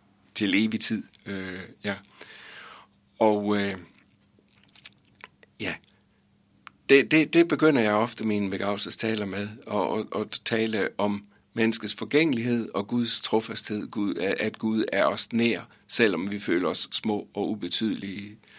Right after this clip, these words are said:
som støvfnug, der blæser bort i vinden. Øh, så, så, så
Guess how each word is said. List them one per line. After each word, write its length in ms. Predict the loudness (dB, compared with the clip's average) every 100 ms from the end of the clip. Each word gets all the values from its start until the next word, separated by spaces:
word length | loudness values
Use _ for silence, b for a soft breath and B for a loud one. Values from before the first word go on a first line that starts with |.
| b
som 460 | -8 -2 -2 -2 -6
støvfnug, 600 | -8 0 0 0 -6 -8 -6
der 160 | -4 -4 -10 _
blæser 280 | -4 -4 -2
bort 260 | -2 -2
i 60 | -4
vinden. 360 | -2 -2 -6 B B B B B _
Øh, 260 | -10 -8 -8 -10 -16 B B B B B B B _ _ _ _ _ _ _ _
så, 380 | 4 6 6 4
så, 520 | 4 6 6 4 2
så 220 | 2 0